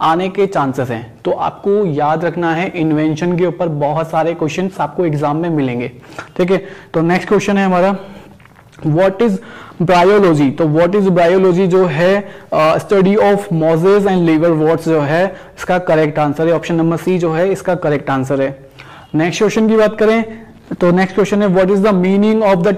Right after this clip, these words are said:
term of topology? Topology का मीन क्या होता है? तो it is the study of places and natural features। ऑप्शन नंबर ए जो है इसका करेक्ट आंसर है। ठीक है, नेक्स्ट क्वेश्चन है, what do you understand by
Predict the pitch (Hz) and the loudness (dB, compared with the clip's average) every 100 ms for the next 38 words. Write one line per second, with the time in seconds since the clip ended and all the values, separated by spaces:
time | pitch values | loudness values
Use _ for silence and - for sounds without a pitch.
0 | - 180 185 185 196 185 156 147 151 151 | 0 0 2 0 0 0 0 0 2 0
1 | 151 160 151 175 170 180 180 196 160 151 | 0 -2 0 2 2 2 0 0 0 0
2 | 196 190 180 147 151 175 185 - - - | 0 0 0 0 0 -2 -2 -8 -20 -2
3 | 196 208 - - 160 156 214 202 220 220 | 2 2 0 -4 -4 0 2 2 2 0
4 | 196 185 208 214 208 - 185 190 185 208 | 0 2 2 2 -2 -4 0 2 2 2
5 | 208 196 190 185 165 165 156 151 160 175 | 2 0 0 0 -2 -2 -2 0 0 0
6 | 190 202 202 175 151 156 139 - 156 - | 2 2 0 -4 -2 -2 -4 -4 -6 -4
7 | 196 190 196 190 180 175 170 165 202 - | -2 0 -2 0 -2 0 -2 -2 -6 -10
8 | - - 180 - 196 190 180 170 165 156 | -18 -8 -6 -2 -2 -2 -2 -2 -2 -4
9 | 139 135 135 120 - - - - _ _ | -4 -4 -4 -4 -8 -20 -20 -20 _ _
10 | _ - - 185 196 190 - - - 180 | _ -20 -6 -2 -2 -2 -10 -18 -8 -2
11 | 202 208 226 233 220 220 190 214 190 220 | -2 0 2 2 2 2 4 4 4 2
12 | 208 196 202 214 202 202 214 | 2 2 0 0 0 2 2